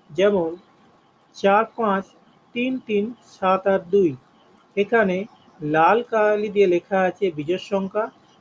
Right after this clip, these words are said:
আর যেগুলো কালি দেওয়া নেই সেগুলো জোড় সংখ্যা। সু-, সুতরাং এই সংখ্যাটির বিজোড় স্থানের অঙ্কগুলির যোগফল দুই যুক্ত সাত, তিন যুক্ত চার সমান ষোলো, এবং জোড়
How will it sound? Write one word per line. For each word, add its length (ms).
আর 120
যেগুলো 400
কালি 340
দেওয়া 220
নেই 200
সেগুলো 320
জোড় 220
সংখ্যা। 440
সু-, 320
সুতরাং 380
এই 120
সংখ্যাটির 480
বিজোড় 280
স্থানের 300
অঙ্কগুলির 560
যোগফল 500
দুই 280
যুক্ত 380
সাত, 540
তিন 180
যুক্ত 220
চার 300
সমান 280
ষোলো, 380
এবং 200
জোড় 360